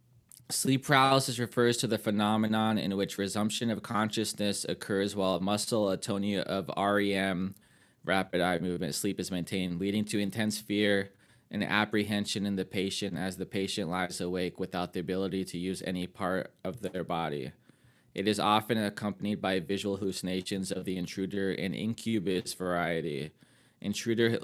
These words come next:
hallucinations involve the perception of a dangerous person or presence in the room. The incubus phenomenon is characterized by hallucination with a feeling of pressure on the thorax while carrying out an aggressive and or sexual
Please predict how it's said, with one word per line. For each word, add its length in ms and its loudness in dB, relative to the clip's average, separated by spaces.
hallucinations 580 -2
involve 320 -2
the 80 -6
perception 640 -2
of 100 -4
a 60 -2
dangerous 400 -2
person 480 -4
or 100 -2
presence 400 -6
in 60 -6
the 80 -6
room. 380 -2
The 120 0
incubus 460 0
phenomenon 580 0
is 120 -4
characterized 720 0
by 160 0
hallucination 960 -4
with 120 -4
a 60 0
feeling 320 0
of 100 -2
pressure 380 0
on 120 0
the 100 -2
thorax 640 0
while 100 -2
carrying 420 0
out 180 4
an 100 0
aggressive 580 -2
and 220 -2
or 140 0
sexual 640 -4